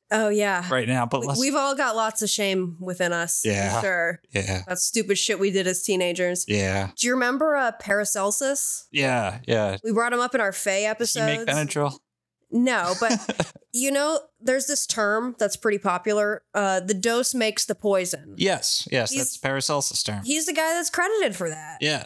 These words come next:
Speaker 1: Amongst many other things. And,
Speaker 2: Yeah.
Speaker 1: well, yeah, that statement is pretty much true here and everywhere else.
Speaker 2: Yeah.
Speaker 1: You know? Like, too much of anything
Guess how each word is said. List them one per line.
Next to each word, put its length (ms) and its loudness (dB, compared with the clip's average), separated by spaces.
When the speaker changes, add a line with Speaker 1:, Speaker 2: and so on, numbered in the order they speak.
Speaker 1:
Amongst 300 2
many 260 2
other 200 0
things. 500 -6
And, 260 0
Speaker 2:
Yeah. 40 -4
Speaker 1:
well, 100 2
yeah, 200 2
that 160 0
statement 420 0
is 140 0
pretty 260 0
much 320 0
true 720 -2
here 480 0
and 320 2
everywhere 500 2
else. 560 -2
Speaker 2:
Yeah. 300 2
Speaker 1:
You 160 2
know? 420 0
Like, 220 0
too 220 2
much 500 0
of 180 2
anything 720 0